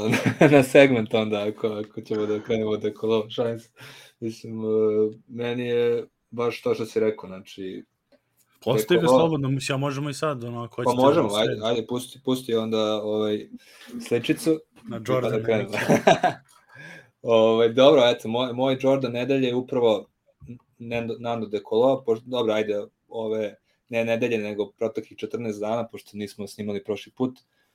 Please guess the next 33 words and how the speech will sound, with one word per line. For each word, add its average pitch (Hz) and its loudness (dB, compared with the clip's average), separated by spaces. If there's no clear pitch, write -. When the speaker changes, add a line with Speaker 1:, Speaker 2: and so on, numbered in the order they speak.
Speaker 1:
zato 110 0
Speaker 2:
Da. 117 0
Speaker 1:
što - -4
baš, 120 4
e, 110 -4
od 107 -8
kada 113 -4
je 110 2
on 135 6
počeo 127 2
da 113 -2
igra 113 -2
svoju 104 -2
igru, 117 -4
od 107 -14
kad 110 -4
je 120 2
on 127 2
počeo 120 0
da 107 0
bude 104 0
lider 113 2
ekipe, 107 -4
da 98 -4
on 113 0
uzima 107 -4
loptu 104 -2
kad 98 -10
je 98 -6
bitno, 104 -8
da 101 -4
on 104 -2
kreira 113 2